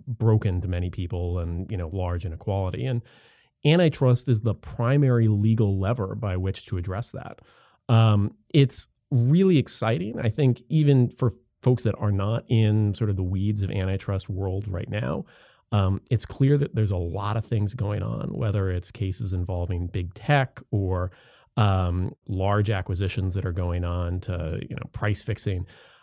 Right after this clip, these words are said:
Um, there's so much energy in thinking about the law right now. The challenge <laughs> that you've got, uh,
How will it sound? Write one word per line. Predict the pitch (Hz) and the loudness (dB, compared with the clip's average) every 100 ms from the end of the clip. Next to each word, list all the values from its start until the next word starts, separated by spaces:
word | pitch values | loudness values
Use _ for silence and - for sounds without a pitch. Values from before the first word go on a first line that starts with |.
| _ 127 | _ 2
Um, | 107 98 - _ | 4 2 -4 _
there's | - 131 - | 4 4 2
so | - 160 | -2 0
much | 143 107 - | 2 0 -2
energy | 107 120 123 123 | 0 2 2 0
in | 90 80 - | -2 -4 -2
thinking | 107 101 117 | -2 2 0
about | 98 92 92 | 0 -4 -6
the | 92 | -6
law | 90 - - | -4 -6 -4
right | 76 - | -6 -4
now. | 80 202 214 _ _ _ _ 139 | -8 -8 -10 _ _ _ _ 2
The | 131 | 2
challenge | - - 180 240 160 | 2 -4 0 2 6
<laughs> | |
that | 120 151 | 4 4
you've | 117 | 2
got, | 117 - 156 101 - | 0 0 0 -2 0
uh, | 110 | 0